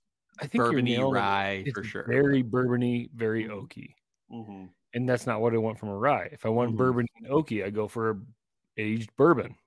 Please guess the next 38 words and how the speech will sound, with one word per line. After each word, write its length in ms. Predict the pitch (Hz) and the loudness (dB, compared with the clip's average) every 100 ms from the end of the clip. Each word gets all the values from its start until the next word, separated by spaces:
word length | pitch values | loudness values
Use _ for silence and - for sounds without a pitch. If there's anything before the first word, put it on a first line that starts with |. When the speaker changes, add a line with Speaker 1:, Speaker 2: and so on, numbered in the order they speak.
| - | -12
Speaker 2:
Especially 480 | - - 165 - 196 | -8 -4 -4 0 2
a 40 | 160 | 0
ten-year 380 | - 147 147 107 | -2 0 0 0
rye. 280 | 107 104 - - _ - | 0 -2 -4 -18 _ 0
My 100 | 139 | 0
thing 200 | - 208 | 2 0
about 240 | 202 143 | 2 2
ryes, 440 | 110 101 110 127 - _ _ _ _ _ - _ _ _ - | 2 2 2 -2 -6 _ _ _ _ _ -20 _ _ _ 0
I 160 | 131 165 | 2 2
think 280 | 202 165 - | 0 -4 0
ryes 360 | 110 113 110 123 | 4 4 2 0
age 280 | 107 101 | -2 -2
more 540 | 104 104 104 101 98 - _ _ _ _ _ _ _ | -4 0 2 2 0 -6 _ _ _ _ _ _ _
pleasantly 500 | - 117 104 92 98 | -2 -2 -2 -4 -4
than 200 | 90 87 - | -4 -8 -8
bourbons 380 | 73 - 82 | -8 -10 -18
do 200 | - 104 - _ _ - | -18 -18 -18 _ _ -14
in 100 | 98 | -10
general. 420 | 104 - - 98 _ - - _ | -8 -8 -12 -16 _ -20 -20 _
I 80 | - | -2
Speaker 1:
Okay. 80 | 113 | 0
Speaker 2:
think 240 | 113 98 - _ _ _ _ - | 0 -2 -12 _ _ _ _ 0
a 140 | 107 | 0
ten-year 480 | - - 139 151 135 | 0 -2 0 2 0
rye 600 | 104 101 98 95 107 113 _ _ _ _ - | 2 2 2 2 -2 -6 _ _ _ _ -6
compared 300 | 113 190 110 | -4 -2 -2
to 60 | |
a 60 | 98 | -2
ten-year 320 | - 120 113 | -2 -2 -2
bourbon 440 | 101 101 117 127 123 _ _ _ _ _ _ - _ _ _ _ _ | -2 -2 0 -2 -6 _ _ _ _ _ _ -20 _ _ _ _ _
can 180 | - 110 | -6 -4
show 340 | - - 113 | -4 0 2
a 20 | 107 | 2
lot 320 | 98 104 117 | 2 2 2
more 180 | 117 110 | 0 0
notes 460 | 101 101 110 - | 2 2 0 -6
of 200 | - 92 | -10 -12
progressed 640 | - 101 92 98 101 - | -6 -6 -4 -2 -2 -4